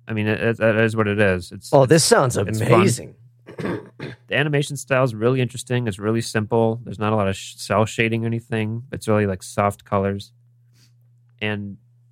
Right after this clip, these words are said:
Speaker 1: the way they framed this anime was it's an anime for parents to watch with their kids. That was, like, their kind of, uh, goal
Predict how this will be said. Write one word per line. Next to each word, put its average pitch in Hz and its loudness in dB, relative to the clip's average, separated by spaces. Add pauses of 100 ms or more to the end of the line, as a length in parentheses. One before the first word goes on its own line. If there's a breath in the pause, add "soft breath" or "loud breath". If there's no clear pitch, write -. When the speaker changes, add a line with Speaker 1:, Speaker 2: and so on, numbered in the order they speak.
(100)
Speaker 1:
the 120 -2
way 147 6
they 143 2
framed 135 2
this 113 -8
anime 104 -2
was 101 0
it's 95 -12
an - -14
anime 135 2
for 104 2 (600)
parents 143 2
to 117 -2
watch 110 2
with 107 0
their 101 0
kids. - -14
That 60 -6
was, 92 -10
like, 92 -14
their 92 -6 (840)
kind 92 -8
of, 87 -8
uh, 80 -12 (1160)
goal 92 0